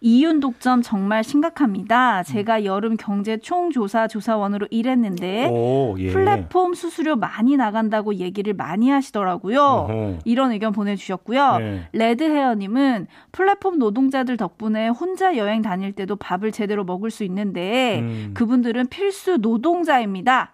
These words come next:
Speaker 1: 오십억씩 주라." 라고 보내주셨어요.
Speaker 2: 아, 그러면 그분들이 노동자지 사장님이겠습니까?
Speaker 1: 그러니까요.
Speaker 2: 그러게요. 종사자가 뭡니까? 종사자가. 예.
Speaker 1: 그러니까요. 법을 좀 바꿔주시면 제대로
Speaker 2: 예.
Speaker 1: 바꿔주시길 바라겠고요.
Speaker 2: 네.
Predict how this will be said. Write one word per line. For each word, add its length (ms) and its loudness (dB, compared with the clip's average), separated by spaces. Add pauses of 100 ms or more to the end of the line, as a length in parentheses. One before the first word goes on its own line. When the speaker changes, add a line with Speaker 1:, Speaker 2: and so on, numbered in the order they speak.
(140)
Speaker 1:
오십억씩 640 0
주라." 340 0 (280)
라고 260 -4
보내주셨어요. 680 -10
Speaker 2:
아, 120 -2
그러면 260 0
그분들이 380 0
노동자지 500 0
사장님이겠습니까? 1120 -6
Speaker 1:
그러니까요. 600 -6
Speaker 2:
그러게요. 360 -12 (240)
종사자가 580 -4
뭡니까? 360 -10
종사자가. 520 -16 (280)
예. 60 -12
Speaker 1:
그러니까요. 600 -10
법을 220 -8
좀 120 -8
바꿔주시면 840 -4
제대로 320 -2
Speaker 2:
예. 40 -2
Speaker 1:
바꿔주시길 600 -2
바라겠고요. 600 -4
Speaker 2:
네. 240 -2